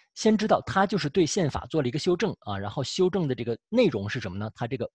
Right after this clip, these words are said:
文章当中一定会告诉你的啊，不，不要被这个词给吓晕，只要知道它是 the Fourteenth Amendment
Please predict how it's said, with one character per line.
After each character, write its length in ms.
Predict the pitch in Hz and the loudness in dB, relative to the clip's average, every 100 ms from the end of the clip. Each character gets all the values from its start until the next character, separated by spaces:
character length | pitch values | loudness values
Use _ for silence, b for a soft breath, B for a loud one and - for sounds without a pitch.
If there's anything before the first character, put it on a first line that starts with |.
| _ 110 | _ -6
文 180 | 110 | -2
章 180 | 127 156 | 0 0
当 140 | 147 120 | 0 -2
中 160 | 127 | -6
一 120 | 101 95 | -8 -12
定 120 | - | -10
会 140 | 101 | -10
告 180 | - 117 | -4 -4
诉 160 | - 90 | -4 -14
你 120 | - | -20
的 100 | 107 _ | -20 _
啊， 120 | 98 - | -18 -16
不， 140 | 107 - | -16 -4
不 60 | |
要 100 | 127 | -2
被 140 | 127 127 | -2 -4
这 80 | - | -8
个 100 | 98 | -14
词 340 | - - 95 - | -16 -14 -12 -12
给 140 | - - | -14 -10
吓 200 | 110 90 | -8 -6
晕， 220 | 110 - | -6 -8
只 100 | - | -10
要 160 | 104 113 | -10 -10
知 160 | - 139 | -6 -4
道 100 | - B B | -4 B B
它 100 | - | -6
是 180 | 120 120 - | -6 -6 -12
the 100 | - | -12
Fourteenth 480 | - 143 143 135 123 - | -6 -2 -2 -2 -8 -6
Amendment 480 | 110 120 113 107 | -4 -4 -4 -8